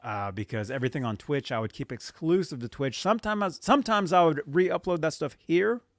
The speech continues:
Like, you guys remember I did a Van Halen show on Twitch for a while called Talkin' Van Halen on Twitch. That was exclusive to Twitch. I would upload it here on YouTube, like, the next day. Um, uh,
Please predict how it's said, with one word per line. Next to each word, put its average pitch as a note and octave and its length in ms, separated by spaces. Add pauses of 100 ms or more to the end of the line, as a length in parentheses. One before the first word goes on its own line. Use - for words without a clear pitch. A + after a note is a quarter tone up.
(680)
Like, E3 160
you F#3 120
guys G3 200
remember G3 200
I F3+ 120
did F3+ 140
a D3+ 40
Van C3+ 180
Halen C#3 220
show B2 160
on G2 140
Twitch A2 200
for - 120
a G#2 60
while F#2 200
called G2 240
Talkin' G#2+ 380
Van G2 160
Halen G2+ 260
on F2+ 140
Twitch. - 520
That A#2+ 60
was A2+ 140
exclusive - 560
to G#2 40
Twitch. A#2 520
I A#2+ 80
would A2+ 80
upload A2+ 320
it - 80
here A2 160
on G2+ 100
YouTube, G#2+ 300
like, G2+ 140
the G#2+ 80
next G#2 240
day. F2+ 240 (1900)
Um, F2 440 (1700)
uh, B2 540